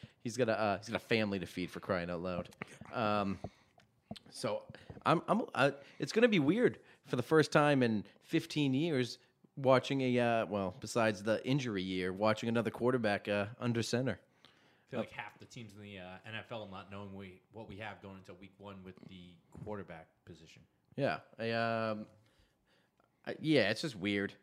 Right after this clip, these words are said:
Speaker 1: It's just a weird scenario where I don't, I feel like, uh, I don't know. I kinda feel like it's a, uh,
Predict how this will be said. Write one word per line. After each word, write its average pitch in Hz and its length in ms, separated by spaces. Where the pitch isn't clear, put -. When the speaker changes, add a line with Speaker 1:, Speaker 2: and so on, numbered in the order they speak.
Speaker 1:
It's - 140
just 117 160
a 113 60
weird 107 400
scenario 98 720
where 98 160
I 95 80
don't, 107 240
I - 40
feel 120 240
like, 107 260
uh, 95 240
I 151 60
don't 156 100
know. 110 120
I 92 60
kinda 127 240
feel 131 180
like 110 120
it's 107 140
a, 95 220
uh, 90 280